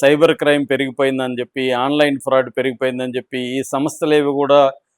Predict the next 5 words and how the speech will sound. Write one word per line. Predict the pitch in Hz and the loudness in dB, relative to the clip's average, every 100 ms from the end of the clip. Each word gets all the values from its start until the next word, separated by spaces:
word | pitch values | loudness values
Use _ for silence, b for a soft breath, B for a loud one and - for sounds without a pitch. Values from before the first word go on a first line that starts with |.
| _ 117 | _ -6
నేపాల్ | 127 156 160 165 165 147 139 | 2 4 6 8 6 4 -2
చట్టాల్ని, | - 151 147 143 135 135 _ _ - | 2 4 4 2 -2 -6 _ _ -6
ఆ, | 127 120 113 110 98 90 _ _ _ | -2 0 0 -4 -8 -14 _ _ _
పాటించట్లేదని | 135 139 160 143 151 135 135 135 135 | 2 2 0 -2 -4 0 0 0 -2
చెప్పి, | 127 - 127 123 | -4 -6 -8 -8